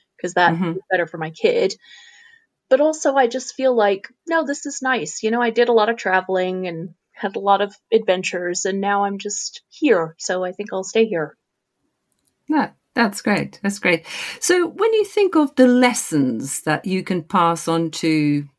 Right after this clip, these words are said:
Speaker 2: um, young generations, what would you advise people who want to move and settle in another country?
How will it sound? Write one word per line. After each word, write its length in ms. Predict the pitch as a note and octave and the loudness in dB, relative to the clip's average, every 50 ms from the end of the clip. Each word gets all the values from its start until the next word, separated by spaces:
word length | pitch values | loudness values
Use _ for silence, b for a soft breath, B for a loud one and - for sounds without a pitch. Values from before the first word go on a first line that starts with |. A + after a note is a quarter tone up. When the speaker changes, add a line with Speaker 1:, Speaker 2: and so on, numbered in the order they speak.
| _ _ _ _ _ _ - | _ _ _ _ _ _ -10
Speaker 2:
um, 360 | D3+ D3+ D3 D3 C#3 C#3 C3+ - | -6 -6 -4 -4 -4 -6 -4 0
young 220 | - E3 E3 E3 D#3 | 0 2 2 2 2
generations, 1040 | D#3 D#3 D#3 D#3 D3 D3+ D3+ D#3 D#3+ D3+ - - - C3+ C#3+ C#3+ D3+ D3+ - - B B B B B B B | 0 0 2 2 2 2 2 2 0 0 -4 -6 -4 -2 -2 -2 -2 -4 -10 -18 B B B B B B B
what 220 | B G3 G#3 A3 - | B 2 2 2 2
would 140 | A#3 G#3 G#3 | 2 2 4
you 120 | A3 G3+ | 2 2
advise 600 | F3+ F3 F#3 - G#3 G#3+ G#3+ G#3+ A3 G3+ G3+ - | 0 -2 -2 0 2 4 4 4 2 2 0 -4
people 360 | - - E3+ D#3+ D3+ D#3+ D#3 D3+ | -2 0 0 0 0 0 -2 -4
who 140 | - - D#3+ | -2 -4 -4
want 360 | D3+ D3+ D#3+ D#3+ E3 D#3+ D#3 | 0 0 2 2 0 -2 -4
to 140 | - - D#3 | -4 -2 0
move 440 | D#3 D#3+ E3+ E3 D#3+ D#3+ D#3+ D3+ D3+ | 2 2 4 4 4 4 4 2 2
and 200 | C#3+ C#3+ C#3 C3+ | 2 2 0 0
settle 380 | - - D#3 D3+ D3+ E3 D3+ D3 | 0 -2 -2 -2 -2 -4 -4 -2
in 120 | C#3+ C#3 | 0 0
another 300 | C#3 C#3 C#3 C3 - - | 0 -2 -4 -6 -8 -10
country? 580 | - - - - - - - - - D3 D3 | -10 -10 -10 -10 -10 -14 -14 -12 -10 -12 -12